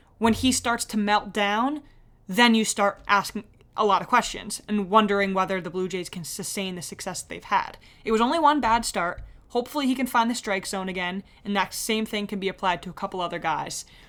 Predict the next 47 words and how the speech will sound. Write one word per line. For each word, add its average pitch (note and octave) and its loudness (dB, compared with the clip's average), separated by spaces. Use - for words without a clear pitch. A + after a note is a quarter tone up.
The G3 -10
bullpen C4+ 2
just B3+ -6
needs A#3 -2
to - -10
be G3 -4
consistent, G#3+ -4
and G#3+ 6
then G3+ 6
the G3 0
rest F#3+ 0
of F3+ -6
the F#3+ -4
starting F#3 -4
rotation, F#3+ -6
which E3+ -8
has G3 -6
still F#3 -4
been F3 -6
very F3+ -2
good, F#3 -2
the F#3+ -2
trio F#3 -2
of F3 -2
Hyun-Jin G#3 2
Ryu, G3 0
Robbie F#3 0
Ray, F3 -4
and F#3 -8
Steven F#3 -6
Matz, F3+ -2
and G#3 -2
the G3+ -2
pitching G#3 -6
staff F#3 -2
should E3+ -8
be E3+ -10
fine. - -4
The - -8
offense B3 6
is A#3 -4
always F#3+ -2
going E3+ -6
to - -16
carry F3 -6
this E3 -8
team, G3+ -4